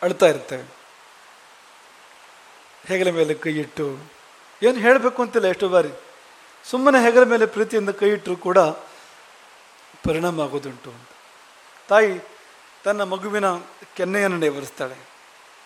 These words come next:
ಆ ಸ್ಪರ್ಶದಲ್ಲಿ ಭಾವ ಇದೆ ಅಂತ. ಆ ಸ್ಪರ್ಶದಲ್ಲಿ ತಾಯಿಯ ವಾತ್ಸಲ್ಯ ಅಭಿವ್ಯಕ್ತ ಆಗುವಂಥದ್ದು ಅಂತ. ಹಾಗಾಗಿ ಸುಮ್ಮನೆ ಟಚ್ ಅಲ್ಲ ಅದು, ಅದ್ರ ಹಿಂದೆ feelings ಇದೆ.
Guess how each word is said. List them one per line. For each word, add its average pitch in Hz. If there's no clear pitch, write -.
ಆ 160
ಸ್ಪರ್ಶದಲ್ಲಿ 175
ಭಾವ 262
ಇದೆ 156
ಅಂತ. 120
ಆ 185
ಸ್ಪರ್ಶದಲ್ಲಿ 247
ತಾಯಿಯ 233
ವಾತ್ಸಲ್ಯ 240
ಅಭಿವ್ಯಕ್ತ 233
ಆಗುವಂಥದ್ದು 180
ಅಂತ. 135
ಹಾಗಾಗಿ 233
ಸುಮ್ಮನೆ 254
ಟಚ್ 254
ಅಲ್ಲ 233
ಅದು, -
ಅದ್ರ 165
ಹಿಂದೆ 208
feelings 214
ಇದೆ. 131